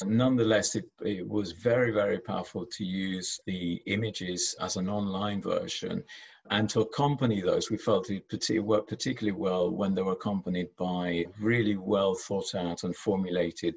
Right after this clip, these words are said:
prompts of, of, of questions that touched upon many areas of, of art,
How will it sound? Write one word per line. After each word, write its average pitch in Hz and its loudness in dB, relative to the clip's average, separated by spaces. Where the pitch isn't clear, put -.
prompts - -4
of, - -6
of, 87 -2
of - -8
questions 87 -2
that - -6
touched - -8
upon 95 0
many 104 2
areas 92 0
of, 85 0
of 90 -2
art, 104 0